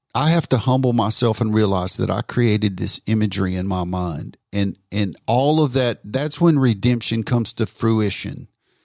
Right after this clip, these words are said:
is that we realize that God is a God of love and mercy and kindness and justice and faithfulness, and he wants relationship with us. But he's done all he can do to,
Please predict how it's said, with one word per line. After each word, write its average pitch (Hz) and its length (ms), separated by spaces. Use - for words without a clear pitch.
is 104 260
that 107 180
we 123 240
realize 120 720
that 87 300
God 113 580
is 101 200
a 104 60
God 107 260
of 95 140
love 107 380
and 160 160
mercy 107 400
and 90 120
kindness 107 520
and 90 180
justice 107 600
and 90 220
faithfulness, 107 800
and 92 160
he 147 300
wants 160 360
relationship 107 680
with 87 180
us. 113 320
But 127 140
he's 135 180
done 139 200
all 123 120
he 120 160
can 117 160
do 123 160
to, 107 180